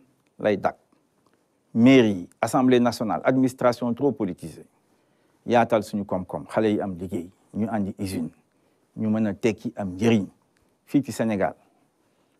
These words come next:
jàppale seeni waajur, surtout seeni waajur yu jigéen. Suñu kaaraange, ñu yëkkati ko ci biir Afrique de l'Ouest, tey koog suñu ñaari loxo.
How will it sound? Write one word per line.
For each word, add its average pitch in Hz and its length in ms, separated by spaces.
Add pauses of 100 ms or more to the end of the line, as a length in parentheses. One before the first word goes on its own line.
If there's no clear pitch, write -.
(100)
jàppale 95 360
seeni 95 240
waajur, 90 380
surtout - 240
seeni 101 220
waajur 87 340
yu 80 100
jigéen. 90 280 (840)
Suñu 170 220
kaaraange, 156 520 (140)
ñu 127 180
yëkkati 147 340
ko 107 100
ci 117 140
biir 147 220
Afrique 117 260
de 101 80
l'Ouest, 95 320
tey 139 160
koog 123 180
suñu 113 220
ñaari 113 280
loxo. - 280